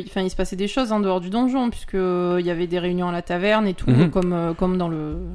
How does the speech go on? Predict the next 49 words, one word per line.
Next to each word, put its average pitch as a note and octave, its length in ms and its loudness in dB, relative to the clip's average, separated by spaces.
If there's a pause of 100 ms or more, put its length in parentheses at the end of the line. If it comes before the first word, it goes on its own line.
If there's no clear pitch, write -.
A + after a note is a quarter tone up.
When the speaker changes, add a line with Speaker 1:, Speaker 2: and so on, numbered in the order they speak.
(140)
Speaker 2:
Comme F3+ 260 6
finalement A#2 380 4
dans D3+ 80 6
Mutant G#2+ 240 2
Year F#2+ 160 -2
Zero, D#3 260 6
tu - 120 0
vois, A#2+ 100 6
il G#2+ 60 2
y G2+ 40 2
a, F#2+ 120 0
il A2 40 2
y G2 80 0
a F#2+ 60 0
plein B2 180 4
de B2 60 4
jeux, - 240 -4
il A2 60 -8
y G2 60 0
a - 40 -2
plein A#2 160 4
de A2+ 60 0
choses A#2+ 300 2
autour B2+ 420 6
des A#2 80 0
Speaker 1:
Ouais, G2 160 -2
Speaker 2:
combats A#2 180 6
Speaker 1:
c'est F3 80 6
vrai, F#3 160 0
peut-être, E3+ 400 -8
ouais. D3 60 -8
Speaker 2:
qui, A2+ 240 0
qui - 160 -2
va, G2+ 440 2
il G#2 60 -2
y G2+ 60 -2
a, F#2+ 40 -2 (220)
il A2 80 -6
y G2 40 0
a - 40 -4
plein B2+ 140 4
de - 40 2
choses C3+ 160 2
qui A#2 120 0
vont A2 180 4
habiller G#2 300 2
le G#2 80 0
jeu, A2+ 180 4
euh, F#2+ 460 4